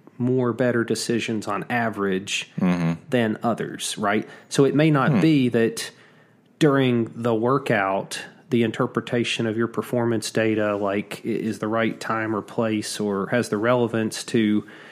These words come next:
Speaker 1: um, speak to some of the things you mentioned. But, you know, i-, if you're training for, say, an hour-ish a day, but what about the other twenty-three hours?
Speaker 2: Mm-hmm.
Speaker 1: What, what, what could someone do for you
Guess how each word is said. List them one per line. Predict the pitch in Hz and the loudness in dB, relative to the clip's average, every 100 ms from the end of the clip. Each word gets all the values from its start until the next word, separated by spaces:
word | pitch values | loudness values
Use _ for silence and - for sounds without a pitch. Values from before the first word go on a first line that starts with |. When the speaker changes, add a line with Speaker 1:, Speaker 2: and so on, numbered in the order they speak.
| - - - _ _ | -20 -20 -20 _ _
Speaker 1:
um, | 120 107 95 - | -4 -2 -4 -6
speak | - - 139 135 | -8 0 0 2
to | 120 | -4
some | - 120 | 0 0
of | 113 | 0
the | |
things | 113 117 110 - | 2 0 0 0
you | 104 | 2
mentioned. | 151 151 117 110 110 - - _ _ _ _ - _ _ - - - | 4 4 2 2 0 -6 -20 _ _ _ _ -20 _ _ -12 -4 2
But, | 123 113 - - _ _ | 4 2 -2 -16 _ _
you | 135 | 0
know, | 104 110 - | 2 -2 -2
i-, | 127 - | -4 -2
if | 131 127 | 0 0
you're | 120 | -2
training | - 143 147 139 123 | 0 2 4 4 2
for, | - 113 | 0 -2
say, | - 123 113 113 113 - 120 | 0 2 4 4 0 -2 -6
an | 110 | -2
hour-ish | 113 117 123 120 120 113 113 - 120 110 - - | 0 2 2 2 2 0 0 0 0 0 -2 -4
a | - | -6
day, | 98 135 151 110 101 127 - - - - - _ 123 | 0 2 4 2 0 -2 -6 -20 -20 -20 -20 _ 2
but | |
what | 143 | 4
about | 139 139 | 4 2
the | 143 | 2
other | 156 185 | 2 2
twenty-three | - - - - - - | -2 -6 -6 -6 -6 -6
hours? | - - - | -8 -10 0
Speaker 2:
Mm-hmm. | - - 190 185 104 - | 4 4 4 2 0 0
Speaker 1:
What, | 135 - | 0 2
what, | 139 156 - | 2 2 -2
what | 139 156 - | -2 -2 -4
could | - 151 127 | 2 2 2
someone | - 147 139 131 | 0 2 4 2
do | 117 135 135 | 2 2 2
for | - 123 117 | 2 2 4
you | 117 117 120 | 4 4 2